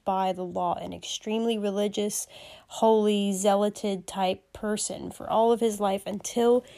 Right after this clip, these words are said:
he had that Damascus Road experience where God knocked him off his horse, blinded him, and said, "Saul, why are you persecuting me?" As he was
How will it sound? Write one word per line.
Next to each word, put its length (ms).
he 160
had 320
that 160
Damascus 760
Road 200
experience 800
where 80
God 260
knocked 380
him 100
off 200
his 140
horse, 460
blinded 680
him, 400
and 180
said, 300
"Saul, 500
why 260
are 120
you 200
persecuting 720
me?" 220
As 200
he 180
was 380